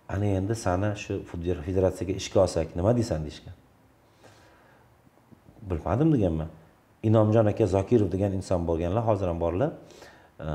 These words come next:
hozir nafaqadalar. O'sha kishi O'zbekiston fan klubi o'sha payt yaratilgan bo'lgan. "Shu kishiga sen za-, e, yordamchi bo'lasan", deyishgan. O'sha kishiga o'sha ikki ming sakkizinchi yil O'zbekiston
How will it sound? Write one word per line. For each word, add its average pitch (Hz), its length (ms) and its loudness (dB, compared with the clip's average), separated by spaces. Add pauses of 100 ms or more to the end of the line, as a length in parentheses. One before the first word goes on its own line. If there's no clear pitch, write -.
(220)
hozir 82 220 0
nafaqadalar. 90 540 0 (140)
O'sha 107 260 0
kishi - 160 2 (320)
O'zbekiston 120 440 4 (100)
fan 127 200 2
klubi 127 240 4 (220)
o'sha 117 240 2
payt 131 160 6
yaratilgan 117 560 4
bo'lgan. 78 200 -4 (1200)
"Shu - 180 -2
kishiga 127 240 2
sen 120 180 4 (100)
za-, 107 120 -2 (100)
e, 90 240 2
yordamchi 113 420 4
bo'lasan", 90 340 -2
deyishgan. 78 320 -12
O'sha 104 200 -2
kishiga 131 260 0 (100)
o'sha - 220 0
ikki 113 200 -2
ming 120 140 0
sakkizinchi 117 420 0
yil 127 120 4
O'zbekiston 117 340 0